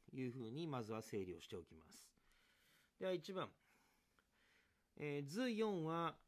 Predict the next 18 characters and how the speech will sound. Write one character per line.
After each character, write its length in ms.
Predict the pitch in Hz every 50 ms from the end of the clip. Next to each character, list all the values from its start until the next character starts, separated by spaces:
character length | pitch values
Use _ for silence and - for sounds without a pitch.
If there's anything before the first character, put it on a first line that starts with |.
| -
図 280 | 127 131 151 190 190 175
一 160 | 165 - -
の 120 | 156 156
平 200 | 147 147 185 196
面 200 | 202 202 196 175
図 60 | 143 127
で 100 | 120 98
あ 40 |
る。 60 | 85 - - - - _ _ _ _ _ - 117
図 260 | 117 135 175 190 180
一 240 | 165 147 - - 147
の 180 | 151 147 139 -
円 240 | - 147 185 208 226 202
柱 240 | - - 226 220
の 120 | 202 196 185
底 320 | - - 214 220 226 214
面 160 | 185 147 98 82 - - - -
の、 240 | 139 160 190 190 190